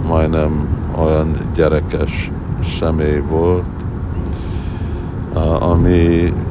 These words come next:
Krishna tudat szempontból nagyon jó. Egyik tulajdonsága egy vajsnávnak,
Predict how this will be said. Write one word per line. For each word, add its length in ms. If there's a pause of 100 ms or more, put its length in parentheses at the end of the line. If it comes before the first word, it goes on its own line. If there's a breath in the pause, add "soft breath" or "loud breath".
(200)
Krishna 380
tudat 420
szempontból 680
nagyon 460
jó. 520 (260)
Egyik 300 (100)
tulajdonsága 1200
egy 160
vajsnávnak, 840